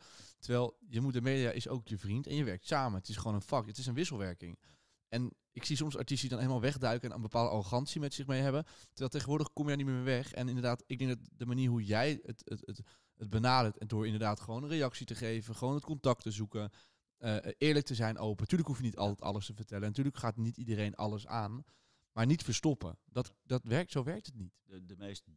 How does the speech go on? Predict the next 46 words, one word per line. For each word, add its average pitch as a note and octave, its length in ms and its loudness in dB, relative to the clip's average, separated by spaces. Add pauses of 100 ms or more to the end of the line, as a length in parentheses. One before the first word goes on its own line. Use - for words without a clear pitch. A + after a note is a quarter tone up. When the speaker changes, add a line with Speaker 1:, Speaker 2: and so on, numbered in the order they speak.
(320)
Speaker 2:
donkerste A#2+ 560 -8
dag G2 300 -8
uit F2 140 -10
mijn F2 200 -10
carrière E2+ 520 -10
is D#2+ 220 -10
dat, - 400 -12
eh, C#2+ 440 -10
een - 220 -10
concert E2 400 -6
van E2 140 -4
mij C#2+ 240 -4
in D#2 160 -6
Ahoy D2 420 -6 (320)
met E2+ 180 -10
nog D#2 140 -8
drie E2+ 220 -4
weken D#2 280 -6
te - 80 -16
gaan C2+ 300 -12
niet F2+ 180 -4
doorging. F2 480 -6 (460)
Er D2 100 -20
waren C#2 300 -12
te A2 120 -6
weinig C#2+ 360 -6
kaarten D2 320 -12
verkocht. - 420 -18
Een D#2 100 -12
sponsor F2+ 520 -10
trok - 260 -14
zich - 180 -14
terug. - 460 -14
Eh, C#2+ 100 -18 (400)
het E2+ 160 -14
was F2+ 200 -6
een E2+ 100 -4
drama. C#2+ 420 -6
Ik D2 80 -12
kwam F2+ 200 -6
niet F2 160 -4
verder D#2+ 240 -6
dan C#2 140 -8
vierduizend C#2 560 -8
mensen. C2 400 -8
En A#1+ 260 -10